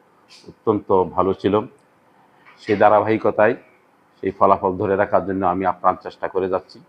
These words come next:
সেই ধারাবাহিকতায় ফলাফলও আমি যথাসম্ভব, আহ, ভালো করার চেষ্টা করছি এবং ভালো রাখতে পারছি বলে আমার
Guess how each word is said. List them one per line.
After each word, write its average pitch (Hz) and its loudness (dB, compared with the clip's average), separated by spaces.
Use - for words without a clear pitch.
সেই 92 -2
ধারাবাহিকতায় 98 2
ফলাফলও 104 2
আমি 90 -6
যথাসম্ভব, 95 0
আহ, 78 -4
ভালো 95 2
করার 98 0
চেষ্টা - -8
করছি 104 -6
এবং 98 0
ভালো 95 2
রাখতে 92 2
পারছি 95 -4
বলে 87 0
আমার 85 -4